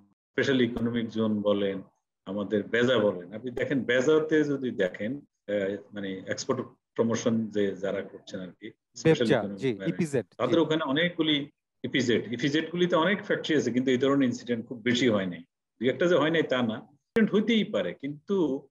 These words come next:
Speaker 1: অ্যাক্সিডেন্ট যেটা হবে, একটা কমপ্লায়েন্স কিন্তু থাকা দরকার, একটা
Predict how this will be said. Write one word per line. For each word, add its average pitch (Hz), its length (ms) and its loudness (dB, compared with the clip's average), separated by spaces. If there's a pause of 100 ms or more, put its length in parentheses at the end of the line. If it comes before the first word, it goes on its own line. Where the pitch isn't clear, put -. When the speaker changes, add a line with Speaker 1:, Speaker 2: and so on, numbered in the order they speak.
(200)
Speaker 1:
অ্যাক্সিডেন্ট 190 580 0
যেটা 196 280 0
হবে, 123 280 2
একটা 110 240 -2
কমপ্লায়েন্স 180 760 -2
কিন্তু 175 180 -8 (200)
থাকা - 200 -2
দরকার, 117 380 0
একটা 147 420 -2